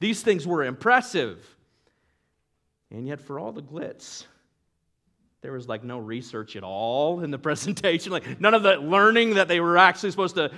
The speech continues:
to look up and convey on this project. What were they doing? They were majoring in the minors. "I'm glad your PowerPoint looks good. Now show me what you learned." Nothing there.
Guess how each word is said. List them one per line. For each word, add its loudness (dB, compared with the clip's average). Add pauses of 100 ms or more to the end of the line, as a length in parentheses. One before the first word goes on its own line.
to -2
look 2
up 4
and -2
convey 0
on -4
this -8
project. -2 (260)
What -2
were 2
they 2
doing? -4
They 2
were 4
majoring 0
in -4
the 0
minors. -2 (140)
"I'm 0
glad 4
your -6
PowerPoint 0
looks -8
good. -2 (1040)
Now -2
show -2
me -2
what 0
you 0
learned." 0
Nothing -6
there. -4